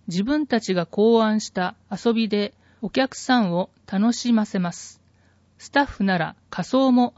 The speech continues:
恥ずかしくないよ。地域との触れ合い。そうめん流しの会。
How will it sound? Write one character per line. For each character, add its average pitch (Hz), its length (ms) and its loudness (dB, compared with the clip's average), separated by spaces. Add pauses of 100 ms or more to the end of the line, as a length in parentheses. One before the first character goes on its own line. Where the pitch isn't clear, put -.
恥 190 220 -8
ず 220 60 -8
か 269 120 0
し - 120 -6
く 170 100 -4
な 202 160 0
い 185 100 -2
よ。 160 200 -8 (1600)
地 302 280 -4
域 - 180 -12
と 226 140 -2
の 160 100 -2
触 160 160 -6
れ 156 200 -2
合 147 120 -4
い。 151 140 -12 (920)
そ 269 280 0
う 269 40 2
め 269 160 4
ん 254 80 4
流 247 220 4
し - 160 -6
の 151 120 -8
会。 156 340 -4